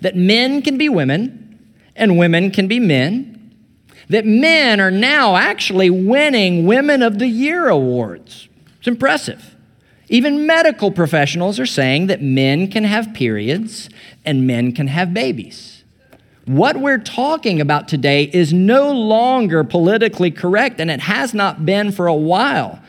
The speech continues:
We're not even supposed to say that men can do things women can't do, or women can do things men can't do.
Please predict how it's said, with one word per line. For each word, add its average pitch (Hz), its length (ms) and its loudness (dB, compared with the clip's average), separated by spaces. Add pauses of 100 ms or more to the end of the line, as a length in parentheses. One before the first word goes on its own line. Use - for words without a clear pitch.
(240)
We're 214 240 4
not 226 240 2
even 208 260 2
supposed 247 800 -2
to 214 120 -2
say 135 680 0 (220)
that 151 160 0
men 269 540 2
can 254 280 0
do 233 240 0
things 220 380 -2
women 208 500 0
can't 135 380 -2
do, 117 400 -4 (240)
or 196 180 4
women 214 580 2
can 233 260 0
do 170 200 4
things 214 400 -2
men 247 600 0
can't 123 400 -4
do. 107 320 -8